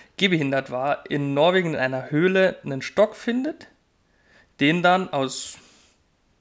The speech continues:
nicht näher genannten Gründen gegen die Wand schlägt,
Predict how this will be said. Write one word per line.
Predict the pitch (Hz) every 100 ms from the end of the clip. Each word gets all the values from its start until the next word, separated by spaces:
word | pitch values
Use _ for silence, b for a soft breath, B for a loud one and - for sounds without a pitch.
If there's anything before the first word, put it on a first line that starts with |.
| _
nicht | - 147 147
näher | 139 147 147
genannten | 160 165 - 151
Gründen | - 170 185 165
gegen | 143
die | 131 123
Wand | 175 254
schlägt, | - 131 156 -